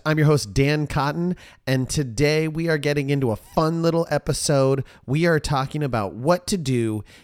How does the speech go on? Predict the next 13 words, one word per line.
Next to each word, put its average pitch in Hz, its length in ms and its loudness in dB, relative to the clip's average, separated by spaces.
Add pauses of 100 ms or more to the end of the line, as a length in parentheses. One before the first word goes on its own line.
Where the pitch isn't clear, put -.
(180)
if 151 240 -2
you 143 260 0
love 165 540 -2
being 156 320 2
a 117 60 0
gym 135 500 -2
owner, 117 320 -2
you 92 160 -4
love 160 220 -2
having 147 420 0
your 127 160 2
own 123 220 0
gym, 147 420 0